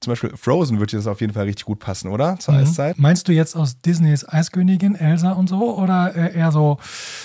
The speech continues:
Speaker 2: also bei mir Boomer, du bist ja gar kein Boomer.
Speaker 1: <laughs>
Speaker 2: Äh, so aus den neunzigern von Madonna vielleicht?
Speaker 1: Ja, oh, du sagst neunziger, äh, Ice Ice Baby wäre natürlich auch nicht schlecht, oder?
Speaker 2: Ja, ja, Frosty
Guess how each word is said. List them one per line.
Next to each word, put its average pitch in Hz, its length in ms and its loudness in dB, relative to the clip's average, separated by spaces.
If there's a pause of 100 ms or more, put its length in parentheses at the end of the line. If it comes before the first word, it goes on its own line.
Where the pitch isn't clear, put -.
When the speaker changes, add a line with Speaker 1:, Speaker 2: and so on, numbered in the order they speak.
(640)
Speaker 2:
also 127 180 0
bei 127 100 4
mir 135 240 4
Boomer, 117 340 2
du 110 100 -2
bist 127 180 0
ja 107 80 2
gar 98 100 -2
kein 98 220 -4
Boomer. 92 400 -4
Speaker 1:
<laughs> - 440 -20
Speaker 2:
Äh, 139 280 4
so 139 80 2
aus 170 100 2
den 139 160 6
neunzigern 131 600 4
von 131 200 2
Madonna 127 380 2
vielleicht? 185 480 -8 (420)
Speaker 1:
Ja, 104 120 -2
oh, 127 100 0
du 120 80 4
sagst 120 200 0
neunziger, 113 760 -2
äh, 123 100 -2
Ice 143 160 -6
Ice 120 200 -6
Baby 120 340 -2
wäre 113 140 -4
natürlich 117 320 -8
auch 139 80 -4
nicht 101 160 -6
schlecht, - 360 -10
oder? 127 280 -4 (680)
Speaker 2:
Ja, 127 160 4
ja, 110 220 2
Frosty 123 640 -2